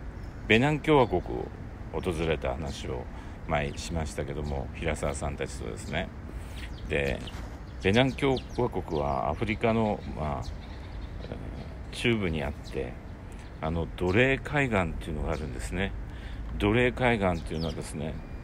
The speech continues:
えー、征服者たちがお互いを、お、戦わせて、部族同士を戦わせてですね、そして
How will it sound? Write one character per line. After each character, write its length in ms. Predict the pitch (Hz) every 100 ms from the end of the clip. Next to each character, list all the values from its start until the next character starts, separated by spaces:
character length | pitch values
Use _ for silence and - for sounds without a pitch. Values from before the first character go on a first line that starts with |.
| - - - - -
え 360 | - - - - - -
ー、 40 |
征 200 | - 110
服 160 | 98 -
者 160 | - 92
た 160 | 90
ち 140 | - 85
が 320 | 95 80 57 - - - - - -
お 80 | 87
互 580 | 123 117 123 131 127
い 60 | 127
を、 320 | 135 131 95 -
お、 280 | 82 78 76 -
戦 380 | 90 104 - 95
わ 140 | 98
せ 140 | - 90
て、 200 | 80 78 - 98
部 100 | 95
族 320 | 117 - 110
同 180 | 110 95
士 160 | -
を 60 | 73
戦 360 | 76 85 82
わ 160 | 92 85
せ 100 | -
て 80 | -
で 120 | -
す 140 | -
ね、 160 | 107 131 - - - - -
そ 80 | 107
し 100 | -
て 220 | 143 117